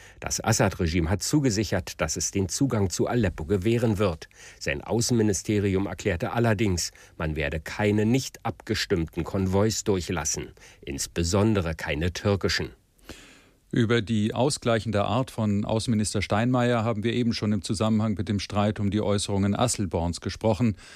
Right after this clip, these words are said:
Speaker 2: Steinmeier flog nun heute in die lettische Hauptstadt Riga, um dort mit seinen baltischen Kollegen zu sprechen. Und auch dort war sein diplomatisches Geschick gefordert, auch wenn er auf den ersten Blick nur wenig ausrichten konnte.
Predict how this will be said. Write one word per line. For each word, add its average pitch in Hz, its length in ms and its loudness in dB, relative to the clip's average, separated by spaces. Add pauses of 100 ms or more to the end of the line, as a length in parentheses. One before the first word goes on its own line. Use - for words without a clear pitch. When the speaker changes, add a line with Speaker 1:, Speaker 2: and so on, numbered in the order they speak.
(180)
Speaker 2:
Steinmeier 127 640 4
flog 120 280 -4
nun 101 180 2
heute 113 260 0
in 104 140 -2
die 95 140 0
lettische 107 420 -2
Hauptstadt 98 340 -2
Riga, 107 380 2
um 90 200 -2
dort 104 340 0
mit 98 100 -4
seinen 101 320 0
baltischen 107 500 0
Kollegen 82 380 -2
zu - 140 -8
sprechen. 104 460 0 (480)
Und 135 120 0
auch 147 120 2
dort 92 360 0
war 87 140 0
sein 87 340 0
diplomatisches 98 840 -2
Geschick - 320 -2
gefordert, - 600 -10
auch 113 340 2
wenn 98 100 4
er 90 80 4
auf 85 80 0
den 92 140 -2
ersten 104 320 2
Blick 92 260 0 (540)
nur 131 160 2
wenig 82 260 0
ausrichten - 420 -6
konnte. - 360 -10